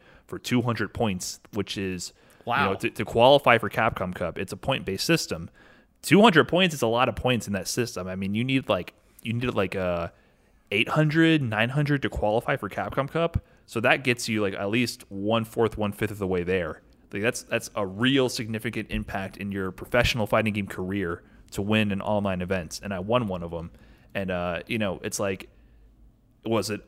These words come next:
Speaker 1: that legitimate? Were there people on there who I would beat offline? Maybe not. Like, there was one guy in there who I've never beaten offline, but I beat online 'cause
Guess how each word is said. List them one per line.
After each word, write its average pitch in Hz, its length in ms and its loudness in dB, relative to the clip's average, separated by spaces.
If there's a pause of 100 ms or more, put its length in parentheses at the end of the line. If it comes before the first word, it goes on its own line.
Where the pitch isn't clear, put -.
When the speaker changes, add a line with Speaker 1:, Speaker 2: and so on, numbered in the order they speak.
(140)
Speaker 1:
that 87 180 -6
legitimate? 139 600 -2
Were 107 100 0
there 95 120 -2
people 110 340 0
on 107 180 2
there 110 220 4
who 107 480 0
I 104 160 2
would 98 220 0
beat 104 180 -2
offline? 214 720 -2 (120)
Maybe 98 340 -4
not. 214 480 0
Like, 104 180 -6
there 117 100 2
was 113 120 0
one 131 200 2
guy 139 160 6
in 143 100 4
there 139 220 2
who 127 160 4
I've 107 120 2
never 113 180 0
beaten 135 180 2
offline, 131 440 2
but 101 140 2
I 98 60 0
beat 110 180 2
online 131 480 4
'cause 95 480 -4